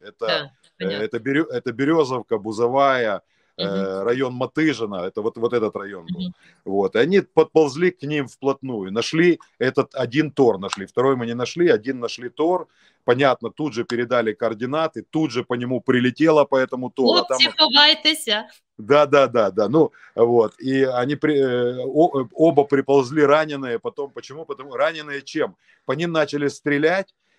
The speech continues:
Speaker 1: но по ним не попали, а попали по земле перед ними, и им лицо посекло кусками земли вот этой вот просто, ну, как осколками посекло. Но они такие счастливые, приползли,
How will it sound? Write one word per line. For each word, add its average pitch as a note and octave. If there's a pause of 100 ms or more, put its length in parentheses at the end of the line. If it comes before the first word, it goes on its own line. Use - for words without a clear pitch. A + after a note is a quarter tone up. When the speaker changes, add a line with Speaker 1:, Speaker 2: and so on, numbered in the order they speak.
(100)
Speaker 1:
но C#3
по -
ним E3+
не D#3
попали, F3
а A#2
попали E3
по D3
земле D#3
перед B2+
ними, G#2+
и C#3
им F3
лицо D3+
посекло D#3 (180)
кусками D3+
земли D#3
вот A2+
этой F#2
вот F2
просто, A2+ (280)
ну, D#3+
как D#3+
осколками C#3+
посекло. G#2+ (420)
Но C3
они F#3
такие E3
счастливые, D#3
приползли, C#3